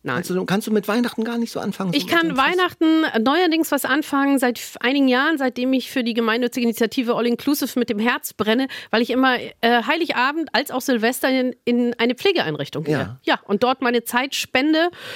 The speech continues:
Speaker 1: Ich persönlich habe nicht mal einen Weihnachtsbaum, weil für mich, ich brauche keinen toten Baum in meinem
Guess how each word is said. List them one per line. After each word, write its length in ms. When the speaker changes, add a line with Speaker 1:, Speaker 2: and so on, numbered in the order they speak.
Speaker 1:
Ich 120
persönlich 400
habe 140
nicht 140
mal 80
einen 140
Weihnachtsbaum, 760
weil 80
für 160
mich, 600
ich 120
brauche 220
keinen 360
toten 400
Baum 240
in 120
meinem 480